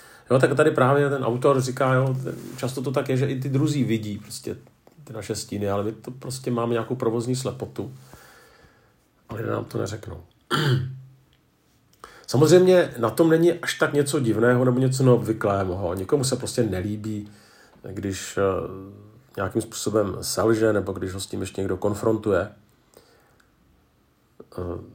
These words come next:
ale ten, ten klíčový moment nebo ten klíčový zlom je, kdy s tím dokážeme náležitě pracovat. Někdo řekl, že lidem, kteří si nikdy netroufli spadnout, chybí rovnováha,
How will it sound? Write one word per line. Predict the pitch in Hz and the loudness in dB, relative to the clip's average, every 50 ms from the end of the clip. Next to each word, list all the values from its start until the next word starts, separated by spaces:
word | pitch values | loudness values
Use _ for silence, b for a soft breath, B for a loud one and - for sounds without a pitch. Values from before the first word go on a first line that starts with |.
| - - - _ _ _ _ _ _ - | -20 -20 -20 _ _ _ _ _ _ 0
ale | - 110 107 107 98 95 98 110 - 131 - - - _ _ _ - - _ _ | 2 4 4 4 4 2 0 -2 -4 -6 -12 -16 -20 _ _ _ -20 -20 _ _
ten, | - 98 98 95 95 90 90 80 82 - - - | -4 -4 -2 -2 -2 -4 -6 -6 -10 -12 -12 -8
ten | - 82 87 | -8 -8 -4
klíčový | - 113 123 127 - 151 151 165 156 | -2 -2 0 2 2 2 2 2 2
moment | 135 110 98 87 87 85 | 2 2 2 0 -2 -2
nebo | 90 87 101 | -4 -4 -4
ten | - 101 98 | -4 -4 -4
klíčový | 98 113 110 - 143 143 143 | -4 -6 -6 -4 -4 -2 -2
zlom | 123 110 113 117 127 123 | 0 0 2 2 2 2
je, | 104 85 - - - b b b b b b b b | 0 -2 -4 -8 -12 b b b b b b b b
kdy | - 101 107 110 120 | -8 -2 2 2 2
s | 120 - - | 2 0 -4
tím | - 143 135 135 131 - | -8 -8 -6 -4 -4 -4
dokážeme | - 101 95 92 - 107 98 104 101 107 113 110 107 104 101 98 | -4 -6 -6 -4 -2 -2 -2 -2 -2 -4 -2 -2 -2 -2 -2 -2
náležitě | 95 92 82 80 82 87 87 95 92 - - 90 | -4 -4 -4 -4 -6 -6 -8 -10 -14 -14 -12 -10
pracovat. | 90 - - - - - - - - - - - - _ _ _ _ _ _ _ _ _ _ _ _ _ _ _ _ _ _ _ _ _ _ _ _ b b b b b b b b b b b b b b b b b b b b _ _ _ - | -10 -8 -8 -10 -10 -10 -12 -12 -14 -18 -20 -20 -20 _ _ _ _ _ _ _ _ _ _ _ _ _ _ _ _ _ _ _ _ _ _ _ _ b b b b b b b b b b b b b b b b b b b b _ _ _ -4
Někdo | 110 120 190 202 196 180 147 | 2 4 6 6 6 6 4
řekl, | 113 113 - - 107 95 95 101 | 2 0 0 0 0 0 0 0
že | 95 101 | 0 0
lidem, | 104 120 160 160 139 98 - | 0 2 2 2 2 0 0
kteří | - - 101 107 120 | -4 -6 -6 -6 -6
si | 120 - 120 110 | -4 -2 -2 0
nikdy | 110 123 131 135 143 | 0 0 -2 -2 -2
netroufli | 131 123 - 135 135 131 - 160 | -4 -2 -2 -4 -6 -4 -4 -6
spadnout, | 131 - - - 87 90 82 78 78 80 - | -6 -4 -4 -4 -4 -2 -4 -4 -6 -6 -8
chybí | - - 104 123 131 | -12 -8 -4 -2 0
rovnováha, | 120 104 101 98 90 85 76 76 78 82 82 82 90 - - _ | 0 0 -2 -2 -4 -2 -2 -4 -4 -6 -10 -12 -14 -16 -20 _